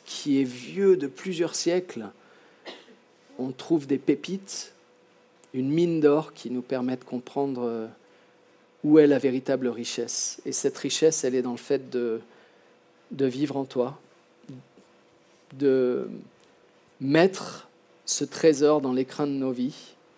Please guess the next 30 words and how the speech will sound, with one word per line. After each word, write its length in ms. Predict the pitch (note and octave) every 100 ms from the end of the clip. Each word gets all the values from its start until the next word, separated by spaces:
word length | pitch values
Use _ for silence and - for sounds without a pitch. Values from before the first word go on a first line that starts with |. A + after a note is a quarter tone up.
| _ _ _ _ _ _ _ _ _ -
et 100 | C3
de 80 | C3
le 80 | C3
porter 540 | - C#3+ - - A#2+ - _ _ _ _ _ -
et 80 | C#3+
d'en 160 | B2+
témoigner, 540 | A#2+ C3+ B2 B2 A#2 A2+
Seigneur. 560 | - A2 - - - - _ _ _ _ _
Ce 120 | - -
que 100 | C#3+
nous 160 | C#3+
voulons, 360 | D3 D#3 D#3 E3
c'est, 640 | - C#3 C3 A#2+ A2+ A2 -
c'est 260 | - C3+
vivre 340 | A#2+ B2+ D#3 -
pleinement 480 | - C#3 C3 B2+ C3
cette 260 | - B2+
foi 400 | - A#2+ C#3 D3
avec 320 | - B2 B2+ -
toi. 260 | B2+ C#3+ - _ _ _ _ _ _ _ _ _ -
Et 600 | C#3+ C#3+ C#3 C3+ C3 B2+ - _ _ _ _ _ _ _ _ _ C3+
on 80 |
se 180 | C3 -
sent 220 | - C#3+
si 220 | C#3+ - F#3
faible, 380 | - E3 F3+ C#3+
si 200 | - D#3
petit, 500 | D3+ C#3+ - E3 G3+
si 260 | - -
ordinaire. 720 | C#3+ B2+ C3 B2+ C#3 F3+ -